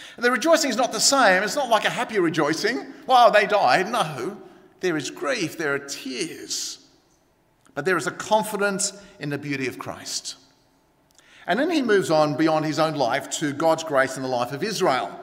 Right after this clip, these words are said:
And he goes point after point. "God did this, God did this, God did this." Firstly, he says he's a God of righteousness and justice in verse six,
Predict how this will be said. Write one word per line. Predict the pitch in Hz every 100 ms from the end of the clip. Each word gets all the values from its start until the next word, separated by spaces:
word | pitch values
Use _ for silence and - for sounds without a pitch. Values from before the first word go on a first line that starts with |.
| - - - -
And | 277
he |
goes | 254 220 - -
point | 202 165
after | 151 170
point. | - 247 127
"God | 131 139 -
did | 147
this, | 254 165
God | - 113 110
did | 135
this, | 214 -
God | 139 117
did | 123
this." | 175 156 107 - - - _ _ _ _ _ _ - -
Firstly, | 277 226 190
he |
says | 185 202 190 196 -
he's | 185 214
a | 185
God | 160 165
of | 170 196
righteousness | 220 254 196 156 139
and | 170
justice | 196 214 - 170 160
in |
verse | 139 147 -
six, | - 311 - - -